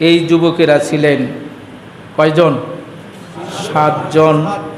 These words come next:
আর সঙ্গে ছিল তাদের একটা কুকুর। এই কুকুর ইমানদারদের পাহারা দেওয়ার জন্য তারা গুহার বাহিরে পা বিছায়া এই কুকুরটা বসেছিলেন।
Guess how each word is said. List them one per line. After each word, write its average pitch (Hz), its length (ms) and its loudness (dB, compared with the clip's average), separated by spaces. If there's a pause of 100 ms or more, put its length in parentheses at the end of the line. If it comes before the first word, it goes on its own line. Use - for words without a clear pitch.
আর 147 260 2
সঙ্গে 190 440 2
ছিল 214 320 2 (960)
তাদের 143 300 0
একটা 139 300 0
কুকুর। 165 720 0 (800)
এই 160 220 2
কুকুর 156 480 0
ইমানদারদের 147 840 0
পাহারা 139 320 0
দেওয়ার 139 360 2
জন্য 180 500 2 (960)
তারা 139 500 2
গুহার 156 640 2 (200)
বাহিরে 143 480 2 (360)
পা 143 380 2
বিছায়া 160 580 2 (420)
এই 143 280 -2
কুকুরটা 151 680 0 (520)
বসেছিলেন। 143 720 -2